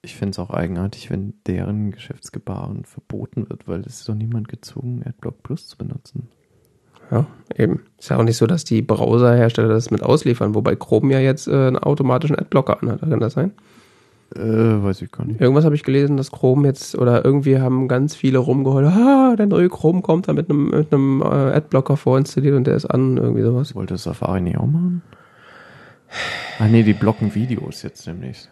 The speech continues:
Speaker 2: Autoplay-Videos.
Speaker 1: Ja.
Speaker 2: Ja gut, das ist ja eine Krankheit.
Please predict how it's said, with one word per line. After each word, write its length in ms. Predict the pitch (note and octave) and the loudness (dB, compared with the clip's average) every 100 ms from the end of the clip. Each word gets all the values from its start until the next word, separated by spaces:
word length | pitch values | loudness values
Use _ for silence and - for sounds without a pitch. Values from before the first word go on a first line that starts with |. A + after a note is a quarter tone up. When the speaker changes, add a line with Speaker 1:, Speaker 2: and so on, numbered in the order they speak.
| - | -16
Speaker 2:
Autoplay-Videos. 1000 | - C3+ A#2 - - - - - - - - | -10 -6 -6 -6 -10 -10 -12 -14 -18 -20 -18
Speaker 1:
Ja. 160 | G2 - _ _ E3 | -16 -18 _ _ -12
Speaker 2:
Ja 80 | |
gut, 160 | D3+ - | -12 -12
das 80 | - | -10
ist 40 | |
ja 60 | - | -8
eine 120 | C#3+ | -8
Krankheit. 460 | - - - - | -10 -14 -16 -20